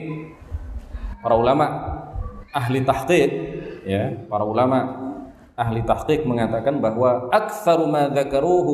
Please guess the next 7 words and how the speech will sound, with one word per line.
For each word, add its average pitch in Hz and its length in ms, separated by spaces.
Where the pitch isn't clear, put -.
huwa 156 240
min 127 160
qabilis 127 560
sifat, 107 560
la 127 560
al 113 240
asma. 92 640